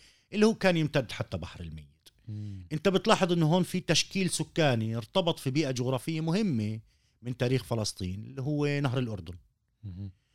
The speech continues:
Speaker 1: في منطقة الغور بتلاقي إنه في إقصاء ل-، لهاي المناطق من ذاكرتنا، أو مقصية، أو إنه ما أخذت حقها حتى على مستوى المدن.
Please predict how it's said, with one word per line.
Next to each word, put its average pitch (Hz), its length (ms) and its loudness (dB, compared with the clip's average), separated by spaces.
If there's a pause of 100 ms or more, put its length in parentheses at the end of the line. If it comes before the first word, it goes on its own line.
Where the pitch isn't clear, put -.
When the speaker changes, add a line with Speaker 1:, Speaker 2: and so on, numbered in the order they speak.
(180)
Speaker 1:
في 131 100 -4
منطقة 113 400 -4
الغور 82 340 -8 (140)
بتلاقي 196 500 0
إنه 170 200 0
في 196 260 -6
إقصاء - 460 -2
ل-، 98 440 -8
لهاي 104 260 -2
المناطق 107 500 -4
من 98 140 -4
ذاكرتنا، 90 600 -8
أو 165 120 4
مقصية، 135 640 0 (420)
أو 170 220 6
إنه 175 240 0
ما 190 160 2
أخذت 107 340 -2
حقها - 440 -10 (300)
حتى - 240 0
على 208 180 4
مستوى 214 380 2
المدن. 151 380 2